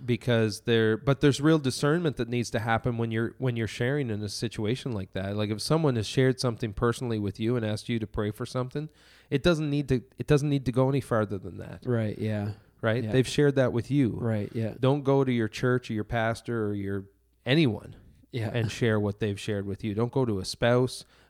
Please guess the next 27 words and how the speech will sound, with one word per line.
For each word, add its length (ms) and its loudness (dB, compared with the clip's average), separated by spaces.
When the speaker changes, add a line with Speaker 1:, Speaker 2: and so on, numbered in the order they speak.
Speaker 1:
I 140 2
don't 160 4
share 320 -2
anything 560 -4
with, 220 -8
if, 240 -6
if 180 -8
someone 280 0
comes 240 -2
to 80 -8
me 180 -2
in 80 -4
confidence, 640 -4
and 120 -4
there's 140 0
oftentimes 640 0
that, 320 -4
that, 320 -2
you 100 -2
know, 300 -2
uh, 320 -2
my 180 -2
wife 280 2
will 80 -6
come 160 -6
home 300 0
and, 220 -6